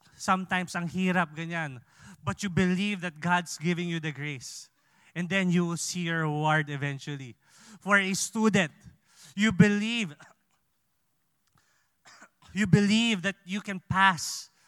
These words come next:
Of course, mag-aral ka rin, di ba? Hindi mangyayari yun kung hindi ka rin mag-aaral. That you believe that whatever, y-, yung mga, pag, yung diligence mo sa pag-aral, it will help you in your future.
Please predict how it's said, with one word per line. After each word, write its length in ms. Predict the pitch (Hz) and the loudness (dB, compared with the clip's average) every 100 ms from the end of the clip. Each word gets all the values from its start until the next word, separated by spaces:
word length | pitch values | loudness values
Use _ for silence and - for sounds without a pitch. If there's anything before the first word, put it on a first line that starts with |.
| - | -16
Of 120 | 170 | -4
course, 240 | - 190 190 | 2 2 0
mag-aral 540 | 190 180 190 202 196 | -4 2 4 6 4
ka 120 | 185 | 2
rin, 220 | 185 180 | 0 -2
di 100 | 165 | -4
ba? 280 | 170 165 165 - _ _ 180 160 | -4 -4 -4 -8 _ _ -18 -12
Hindi 320 | 180 180 196 | -10 -6 -4
mangyayari 480 | 190 190 185 175 180 | -4 -2 0 2 0
yun 80 | |
kung 160 | 170 170 | -4 -6
hindi 80 | 165 | -6
ka 160 | 165 | -4
rin 80 | 170 | -4
mag-aaral. 560 | 165 165 165 151 147 135 _ - - | -2 -2 -2 -2 -4 -8 _ -20 -10
That 240 | 170 202 | -4 -2
you 80 | 220 | -2
believe 640 | 185 190 185 220 233 208 185 | 2 2 2 0 -4 -4 -6
that 80 | - | -6
whatever, 640 | 196 190 214 220 208 220 208 - 180 | -6 -4 -2 -2 0 -2 -2 -12 -16
y-, 320 | 190 180 190 | -12 -10 -8
yung 160 | 202 202 | -8 -6
mga, 400 | 202 202 175 180 | -4 -4 -4 -10
pag, 160 | 202 | -14
yung 320 | 180 196 190 170 | -8 -6 -6 -4
diligence 640 | 214 233 226 214 202 - | -4 -2 -2 -4 -4 -6
mo 240 | 208 208 | -6 -4
sa 80 | 156 | -6
pag-aral, 720 | 185 202 185 196 190 175 131 117 _ _ _ _ _ _ _ _ _ _ _ - - | -6 -6 -2 0 2 0 -2 -12 _ _ _ _ _ _ _ _ _ _ _ -20 -14
it 240 | 208 220 | -8 -6
will 180 | 214 208 | -2 -2
help 380 | 180 165 202 196 | -2 0 -2 -2
you 160 | 214 190 | -8 -8
in 160 | 190 | -4
your 160 | 185 170 | -4 -4
future. 560 | 180 170 - 170 120 | -6 -8 -6 -8 -8